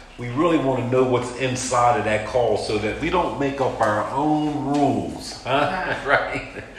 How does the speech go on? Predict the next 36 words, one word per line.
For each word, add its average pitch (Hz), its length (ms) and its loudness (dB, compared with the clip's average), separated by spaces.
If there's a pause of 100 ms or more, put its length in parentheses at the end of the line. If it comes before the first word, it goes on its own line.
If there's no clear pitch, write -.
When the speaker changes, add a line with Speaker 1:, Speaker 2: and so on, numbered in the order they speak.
(480)
Speaker 1:
You 135 80 0
know, 120 280 2 (180)
and 120 180 -2
what 127 180 2
people 170 300 -2
end 139 240 2
up 127 220 0
doing 151 300 4
is 107 120 -2
they 113 240 -2
really 151 220 2
never 123 420 0
been 117 280 -4
in 110 200 -8
tune 185 400 0
or 104 180 0
taught, - 560 4 (720)
uh, 120 200 4
what 123 480 0
the 123 80 0
call 143 560 4
of - 240 -12
God 139 520 6
is, 143 680 4 (220)
you 131 80 -4
know, 123 160 0
in 165 240 0
discipleship 110 800 0 (160)
or 110 140 0
in 156 240 -4
deva-, 110 460 -4
or 110 200 -2
in 180 260 -2
evangelism, 107 680 -2
so 120 200 -2
they 117 260 -2